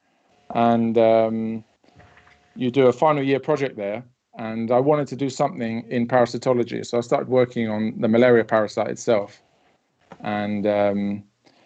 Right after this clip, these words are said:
then I wanted to go to Africa and see what it was like to work in the field and see what the actual situation was there.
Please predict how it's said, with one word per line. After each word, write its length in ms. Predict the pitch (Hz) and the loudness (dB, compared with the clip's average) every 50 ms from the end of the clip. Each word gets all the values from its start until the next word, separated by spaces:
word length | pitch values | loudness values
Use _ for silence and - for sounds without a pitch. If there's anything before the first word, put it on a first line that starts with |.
| _ _ _ _ _ _ _ | _ _ _ _ _ _ _
then 120 | - 131 120 | 4 4 6
I 60 | 117 | 6
wanted 220 | 117 123 123 113 | 4 4 2 0
to 80 | 117 123 | -2 -2
go 120 | 113 117 | -2 -2
to 140 | 110 - 131 | 0 2 2
Africa 320 | 151 - - 170 139 143 131 | 2 2 2 -2 -2 0 -2
and 100 | 123 120 | -2 -2
see 180 | - - 143 131 | -4 -4 -2 0
what 140 | 123 120 | 0 -2
it 40 | 120 | -2
was 120 | - 113 127 | -4 -4 0
like 220 | 127 120 117 120 | 0 0 0 -2
to 100 | - 117 | -6 -4
work 240 | 117 123 120 117 - | -2 -2 -2 -2 -4
in 100 | 113 107 | -8 -8
the 40 | 104 | -8
field 440 | - - 156 151 147 143 143 139 - | -4 2 4 6 6 6 4 2 -2
and 100 | 113 107 | -6 -10
see 180 | - - 135 | -6 -6 -6
what 160 | 120 117 131 123 | -6 -6 -6 -6
the 100 | 123 123 | -8 -8
actual 180 | - - 123 | -8 -10 -12
situation 560 | - - 123 - 123 120 127 127 - 151 139 | -12 -12 -10 -6 -2 0 0 0 0 -2 -2
was 140 | 127 123 120 | -2 -4 0
there. 300 | - 123 120 120 120 120 | 4 6 6 6 6 4